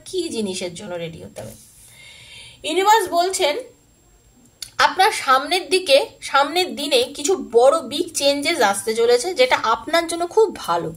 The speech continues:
খুব পয়া, খুব পজিটিভ। সেই চেঞ্জগুলোকে যদি আপনি নিতে চান, ভালো জিনিসকে যদি আপনি অ্যাট্রাক্ট করতে চান, প্রত্যেক সময় বলি যে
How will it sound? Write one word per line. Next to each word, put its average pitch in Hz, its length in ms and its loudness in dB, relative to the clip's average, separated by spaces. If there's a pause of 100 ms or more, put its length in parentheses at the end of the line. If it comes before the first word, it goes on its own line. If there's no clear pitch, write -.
(600)
খুব 440 260 2
পয়া, 208 380 4 (280)
খুব 427 240 0
পজিটিভ। 208 600 2 (260)
সেই 359 360 4
চেঞ্জগুলোকে 320 680 0
যদি 285 300 2
আপনি 294 260 2
নিতে 254 360 0
চান, 180 340 -2
ভালো 247 380 6
জিনিসকে 269 440 -2
যদি 285 160 2
আপনি 285 160 -2
অ্যাট্রাক্ট 294 600 -2
করতে 247 300 2
চান, 180 200 -4
প্রত্যেক 302 440 0
সময় 320 260 2
বলি 269 260 0 (480)
যে 285 80 0